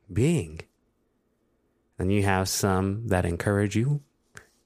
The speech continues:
and want to show you new doors to explore. And you have some that just want to trap you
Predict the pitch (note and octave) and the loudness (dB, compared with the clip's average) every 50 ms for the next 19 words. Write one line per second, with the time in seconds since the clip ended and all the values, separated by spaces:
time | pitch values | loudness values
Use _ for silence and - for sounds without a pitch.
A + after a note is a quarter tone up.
0 | _ _ - G#2+ F#2+ F2+ F2 F2 G2 G2+ G#2 G2+ - - G2 F#2 - - - - | _ _ -2 0 0 0 2 0 0 0 0 -2 -2 -2 -2 0 0 0 0 2
1 | A2+ A2 A2 G#2 G2+ G2+ G2 F#2+ F#2 F#2+ G#2+ A2+ A2+ A2 F2 G2+ G#2 A2+ A#2+ B2 | 2 2 2 2 2 2 0 0 0 0 2 2 2 2 2 2 2 2 2 2
2 | B2+ B2+ - - A2 G#2+ G#2 - - - A2 G#2 G2+ G#2+ A#2+ C#3 D#3+ - _ _ | 0 -2 -2 -2 0 0 0 0 -2 -2 0 2 2 2 2 0 -2 -4 _ _
3 | _ _ _ _ _ _ _ _ _ _ _ _ _ _ _ _ _ _ _ _ | _ _ _ _ _ _ _ _ _ _ _ _ _ _ _ _ _ _ _ _
4 | _ _ _ _ _ _ _ _ _ _ - - F2+ F2+ E2 E2 F2+ F#2 F2 E2+ | _ _ _ _ _ _ _ _ _ _ -10 -8 -8 -4 -2 0 0 2 2 2
5 | E2 E2+ G2 - - - D#2+ D#2 E2+ F2 F2 F2+ F2+ - F2+ F2 - F2+ F2+ E2+ | 0 0 0 0 0 0 0 0 0 2 0 0 0 0 -2 -2 0 0 -2 -2
6 | - - - - - B2 D3 E3 - - - E2+ - | -2 -2 0 2 2 2 2 2 -2 -4 -6 -10 -10